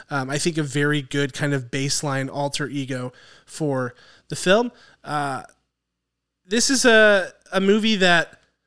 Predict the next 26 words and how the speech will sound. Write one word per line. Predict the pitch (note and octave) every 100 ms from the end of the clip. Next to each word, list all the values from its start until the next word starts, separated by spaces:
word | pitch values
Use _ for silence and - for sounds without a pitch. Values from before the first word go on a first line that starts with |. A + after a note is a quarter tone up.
| _ _ _ _ _ _ _ _ _ _
is | G3 -
filled | - A3+
with | A#3
a | G3
lot | F3 F#3
of | E3+
uneven | E3+ E3 F3+
performances, | E3+ D3+ C3+ D#3+ D#3+ G#3+ F#3
and | D#3+
I |
would | D3+ D3
go | D#3 D#3 D#3
as | D3+ -
far | - D3+
as | D3
to | D3+
say | D#3+ D3
even, | C#3+ C3+ D#3+ D#3 D3+ D3 C#3+
um, | D3 C#3 C3+
our | C3+ D3
leading | D3 C#3+ C3+
man, | C#3 D#3
Xolo | - C#3+ C#3+ C#3
Maridueña's | C#3 C#3 B2+ B2+ C3+ D#3 C#3+ -
performance, | - E3 - D3 D#3+ D#3 -
is | C#3+ C3 A2 -